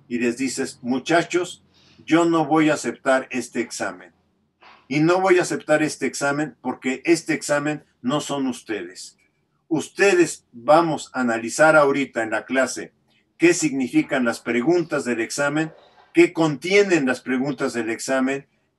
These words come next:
mm, qué hay que estudiar en las preguntas del examen y vamos a repetir el examen. Y ustedes se van a mostrar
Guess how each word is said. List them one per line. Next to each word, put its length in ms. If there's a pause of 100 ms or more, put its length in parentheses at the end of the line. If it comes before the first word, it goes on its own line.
(120)
mm, 300 (200)
qué 120
hay 160
que 80
estudiar 720
en 140
las 120
preguntas 540
del 140
examen 520 (300)
y 120
vamos 320
a 80
repetir 520
el 120
examen. 460 (540)
Y 100
ustedes 520
se 120
van 220
a 40
mostrar 600